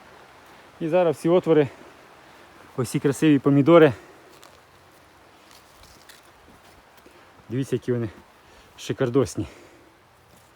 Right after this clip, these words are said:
Хлоп, отлично, дивіться, скільки вони,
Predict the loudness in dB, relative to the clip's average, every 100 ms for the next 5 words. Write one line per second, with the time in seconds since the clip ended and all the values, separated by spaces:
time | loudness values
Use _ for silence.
0 | _ _ _ -20 _ _ -16 -4 -2 -2
1 | -12 _ _ -20 -20 _ _ _ _ -10
2 | -10 -6 -4 -4 -6 -8 -4 -4 -6 -8
3 | -6 -2 0 -2